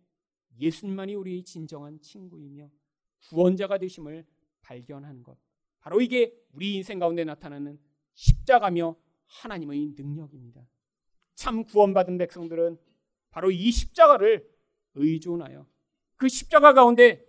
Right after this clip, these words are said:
명확하게 드러난 예수 그리스도만을 의존하는 성도로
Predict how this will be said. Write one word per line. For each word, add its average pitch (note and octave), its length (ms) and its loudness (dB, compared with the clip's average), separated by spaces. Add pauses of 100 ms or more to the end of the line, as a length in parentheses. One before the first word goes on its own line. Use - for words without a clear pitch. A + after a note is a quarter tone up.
명확하게 B3 600 4
드러난 A3+ 440 -8 (460)
예수 G#3 420 6
그리스도만을 G#3+ 680 -10
의존하는 F3+ 540 -10
성도로 F3+ 520 -20